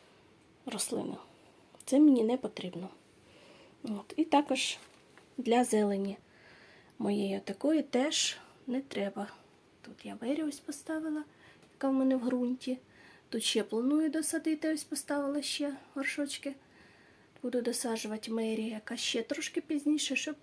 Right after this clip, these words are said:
були різні врожаї. От.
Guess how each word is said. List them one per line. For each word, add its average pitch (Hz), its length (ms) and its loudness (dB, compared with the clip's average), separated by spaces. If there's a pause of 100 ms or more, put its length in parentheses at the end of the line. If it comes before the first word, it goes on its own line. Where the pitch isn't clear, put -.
(100)
були 269 360 2 (420)
різні 247 420 -4
врожаї. 190 540 -6 (1200)
От. 208 380 -6